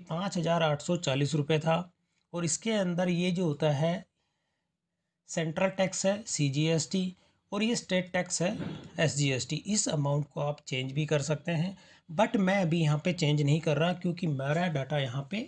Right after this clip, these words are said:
एक्यूरेट है। अभी यहाँ पे जो, अभी ये क्रेडिट नोट था, अब क्रेडिट नोट का जो अमाउंट है ये देखिए, ये क्रेडिट नोट की जो अमाउंट है ये इसमें से लेस होंगे, यानी कि आपको जो टोटल मिला क्लेम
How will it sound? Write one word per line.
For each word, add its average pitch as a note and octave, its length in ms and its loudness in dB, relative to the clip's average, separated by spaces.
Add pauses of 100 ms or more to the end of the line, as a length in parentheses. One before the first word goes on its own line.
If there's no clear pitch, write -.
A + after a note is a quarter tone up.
(140)
एक्यूरेट C#3+ 460 -4
है। B2 160 -4 (440)
अभी G#3 160 -2
यहाँ F#3+ 300 2
पे A3 100 2
जो, A3 300 -2 (440)
अभी F#3+ 260 0
ये B3+ 280 4
क्रेडिट E3+ 480 -2
नोट F#3 260 2
था, D#3+ 180 0 (260)
अब D3 200 -8
क्रेडिट D#3+ 360 -4
नोट G3+ 260 0 (340)
का F3+ 100 0
जो E3 160 -4
अमाउंट D#3 420 0
है C3 240 0
ये C3+ 160 -4
देखिए, B2 360 -2
ये C3+ 120 -2
क्रेडिट D3 420 -2
नोट E3 240 0
की F3+ 80 -4
जो D#3 180 -2
अमाउंट D#3 300 -2
है D#3+ 200 2 (380)
ये F#3+ 140 -2
इसमें F3+ 280 -2
से F#3+ 160 0
लेस D3+ 340 4
होंगे, C3 420 -2
यानी C#3+ 260 0
कि F3 140 -2 (120)
आपको D#3 380 -2
जो A3 140 -2
टोटल G3 340 -2
मिला F#3 300 2 (380)
क्लेम E3 180 0